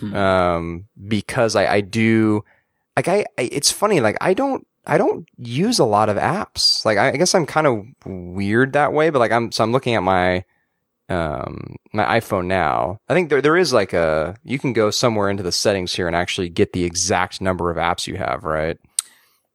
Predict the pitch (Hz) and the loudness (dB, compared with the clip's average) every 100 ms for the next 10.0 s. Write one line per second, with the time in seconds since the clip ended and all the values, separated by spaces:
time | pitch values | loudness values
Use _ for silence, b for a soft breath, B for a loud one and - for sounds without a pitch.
0 | _ - 110 113 175 123 85 80 87 - | _ -8 -2 2 4 4 4 2 0 0
1 | 165 156 127 131 107 104 - - - _ | 0 2 2 2 0 -2 -4 -6 -10 _
2 | _ - - 147 110 139 131 107 87 - | _ -4 0 2 2 2 2 0 -2 -2
3 | 87 53 98 - _ _ _ _ - - | -2 -4 -10 -16 _ _ _ _ -12 -12
4 | _ _ - - _ _ _ _ _ _ | _ _ -20 -20 _ _ _ _ _ _
5 | _ _ _ _ _ - 135 131 233 220 | _ _ _ _ _ -2 2 2 2 2
6 | 127 113 - 113 - 117 143 - 123 - | 2 2 0 0 2 2 2 0 -2 -2
7 | 110 110 110 123 117 127 120 120 127 117 | 0 0 0 0 0 0 0 0 0 2
8 | 113 113 113 107 107 104 110 110 107 104 | 2 2 2 -2 -2 0 2 0 -2 -2
9 | 101 107 107 110 - - 110 - - - | -2 -2 -4 -6 -2 2 2 2 -4 -10